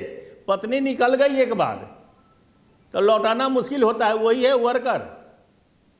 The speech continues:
वर्कर अगर चला गया तो फिर लौटना मुश्किल है। तेजस्वी का जो है अभी बैलेंस गड़बड़ाया हुआ है,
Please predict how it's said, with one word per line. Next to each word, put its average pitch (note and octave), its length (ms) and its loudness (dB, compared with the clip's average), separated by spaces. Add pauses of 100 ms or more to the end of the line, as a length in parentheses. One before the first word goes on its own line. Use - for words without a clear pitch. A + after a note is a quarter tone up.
(1040)
वर्कर F#3+ 440 0
अगर C4+ 180 2
चला A#3+ 320 2
गया A3 540 -2
तो G#3 60 -8
फिर A3 200 -6
लौटना A3 420 -2
मुश्किल C#4+ 360 -2
है। F#3+ 180 2
तेजस्वी - 640 2
का B3+ 180 4
जो C4 160 4
है B3 240 4
अभी A#3+ 340 2
बैलेंस F#3 500 2
गड़बड़ाया F#3+ 500 2
हुआ C3 220 0
है, - 240 -14